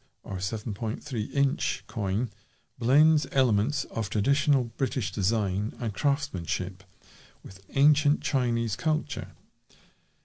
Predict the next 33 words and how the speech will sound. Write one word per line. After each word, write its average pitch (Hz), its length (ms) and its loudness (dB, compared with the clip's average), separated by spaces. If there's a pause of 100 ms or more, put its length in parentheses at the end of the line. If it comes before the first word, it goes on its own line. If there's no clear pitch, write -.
(140)
It 135 120 -4
depicts - 520 -2
the 139 100 0
tiger 147 400 8
face - 580 -4 (300)
with 117 160 -4
its - 180 -4
Chinese 147 520 6
characters 110 680 0 (240)
positioned 120 540 0
nearby. 113 640 0 (1080)
An 117 160 -2
additional 120 520 2
character 101 640 0
on 104 100 0
the 101 100 2
tiger's 104 440 -2
forehead 95 640 0 (340)
represents 123 840 2 (400)
the - 60 -8
Chinese 127 640 2
for 127 160 -4
king, 101 480 2 (800)
said 147 320 6
to 151 140 2
originate 110 600 0
from 107 180 -2
the 101 100 0
pattern 95 580 0
on 110 120 0
the 104 100 0
tiger's 113 440 0
head. 104 360 2